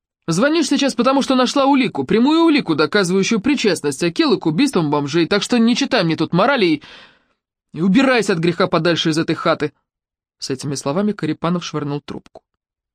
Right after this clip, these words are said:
Ольга опустилась на низкую тахту и обхватила руками голову. Вот, значит, как всё обстоит на самом деле. Выходит, что Саша не совсем обычная преподавательница,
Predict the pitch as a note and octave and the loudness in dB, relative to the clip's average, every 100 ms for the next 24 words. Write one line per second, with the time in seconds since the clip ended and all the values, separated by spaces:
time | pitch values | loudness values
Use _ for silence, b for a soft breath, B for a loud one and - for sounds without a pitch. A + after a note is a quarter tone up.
0 | _ _ _ _ _ _ _ _ _ _ | _ _ _ _ _ _ _ _ _ _
1 | _ _ _ _ A3+ C4 B3 B3 A#3 B3 | _ _ _ _ -2 0 0 0 -2 0
2 | A#3 G3 G3+ G#3 G3 G3+ G3 F#3+ - G3 | 0 0 0 0 0 -2 0 -2 0 0
3 | - E3 - F3+ E3 D#3 E3 E3 D#3+ E3+ | 0 -2 0 0 0 0 0 0 0 2
4 | D3+ D3 C#3 _ _ _ _ _ _ _ | 2 0 -6 _ _ _ _ _ _ _
5 | _ _ _ _ _ _ - C#3+ D3 G3+ | _ _ _ _ _ _ -8 -4 -2 -2
6 | B3 - - D#3+ - D#3 - - E3 C#3+ | -2 -4 -6 -8 -6 -6 -6 -6 -4 -4
7 | - D3 D#3 D3+ D#3 - - _ _ _ | -6 -8 -8 -8 -8 -14 -20 _ _ _
8 | _ _ _ _ _ _ _ _ _ _ | _ _ _ _ _ _ _ _ _ _
9 | _ - D3 C#3+ F3+ - D#3 - D#3+ - | _ -8 -6 -2 -2 -2 -6 -2 -2 0
10 | E3+ E3 E3+ - D#3+ D3+ D3+ D#3 D3 D3 | -2 -2 -4 -2 -2 -2 -4 -6 -4 -6
11 | D3+ D3 B2+ - C#3 E3 - F#3+ | -2 -4 -4 -8 -8 -8 -10 -12